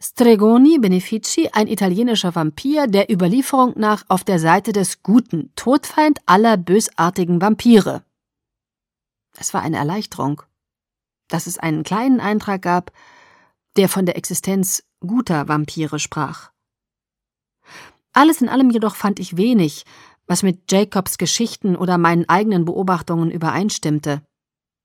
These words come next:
Beim Durcharbeiten der Mythen hatte ich in Gedanken eine kleine Liste zusammengestellt, mit der ich das Gelesene verglich. Geschwindigkeit, körperliche Stärke, Schönheit,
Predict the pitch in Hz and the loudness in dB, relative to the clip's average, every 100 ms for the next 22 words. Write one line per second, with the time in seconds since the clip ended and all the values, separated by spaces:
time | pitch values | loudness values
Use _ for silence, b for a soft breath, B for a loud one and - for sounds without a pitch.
0 | _ _ _ _ _ _ _ 208 208 214 | _ _ _ _ _ _ _ 2 4 4
1 | 285 269 233 214 214 190 180 190 240 262 | 2 0 0 0 0 0 2 2 2 4
2 | 247 B B B B 220 226 220 - 196 | 4 B B B B -4 0 0 0 -2
3 | 175 190 226 226 196 185 196 202 208 185 | 2 0 0 -2 -2 -2 -2 0 2 0
4 | 185 196 - 196 214 226 220 247 262 269 | -2 -8 -6 -2 0 0 -2 0 0 0
5 | B B B B _ _ 220 220 226 220 | B B B B _ _ 4 6 4 4
6 | 233 - 214 180 180 196 185 214 180 147 | -2 0 2 2 4 0 0 -2 -2 -4
7 | - - _ _ _ 175 - 214 226 247 | -6 -18 _ _ _ -4 2 4 4 2
8 | - 254 254 262 - _ _ _ _ _ | -2 -2 0 -4 -14 _ _ _ _ _
9 | 208 190 180 170 160 - 190 196 208 233 | -4 0 -2 -2 -4 -2 -2 -2 -2 -2
10 | 233 233 _ _ _ _ - - 214 214 | -2 -4 _ _ _ _ -8 2 4 4
11 | 214 214 208 - | 2 -2 -4 -10